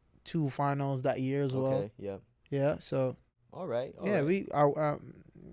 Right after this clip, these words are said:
Speaker 1: we dominated as well, but we
Speaker 2: Okay.
Speaker 1: didn't, yeah.
Speaker 2: So now you, you finished your last year at Jamaica College.
Speaker 1: Yeah.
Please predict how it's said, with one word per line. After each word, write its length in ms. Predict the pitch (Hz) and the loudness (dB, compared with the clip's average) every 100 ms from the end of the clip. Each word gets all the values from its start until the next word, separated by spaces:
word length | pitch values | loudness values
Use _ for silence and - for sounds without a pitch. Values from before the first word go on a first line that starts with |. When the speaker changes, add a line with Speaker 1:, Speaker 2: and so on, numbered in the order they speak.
| - 147 | -14 -6
Speaker 1:
we 120 | 147 | -4
dominated 580 | 147 143 139 135 127 123 | -2 -4 -4 -6 -6 -8
as 160 | 123 | -8
well, 180 | 127 127 | -10 -10
but 100 | 135 | -8
we 80 | 127 | -8
Speaker 2:
Okay. 240 | 135 123 | -4 -6
Speaker 1:
didn't, 100 | 135 | -6
yeah. 100 | 139 - | -10 -8
Speaker 2:
So 180 | - 175 | 4 6
now 220 | 175 214 | 6 4
you, 280 | 170 165 180 | 4 6 6
you 100 | 156 | 6
finished 360 | 147 196 196 - | 2 2 2 4
your 100 | 156 | 4
last 300 | 156 160 - | 4 0 -2
year 80 | 147 | -4
at 160 | 123 127 | -4 -6
Jamaica 280 | 127 113 | -10 -12
College. 520 | - 87 87 101 127 - | -12 -10 -8 -10 -14 -16
Speaker 1:
Yeah. 200 | 120 | -14